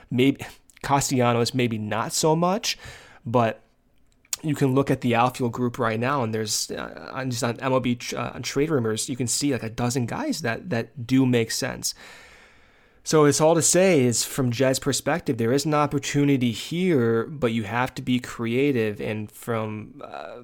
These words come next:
a fan's perspective, from my perspective, first and foremost, use it to pr-, to protect Wilson,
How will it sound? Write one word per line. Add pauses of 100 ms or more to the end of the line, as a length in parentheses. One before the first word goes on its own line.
a
fan's
perspective,
from
my
perspective, (420)
first
and
foremost, (100)
use
it
to
pr-,
to
protect
Wilson,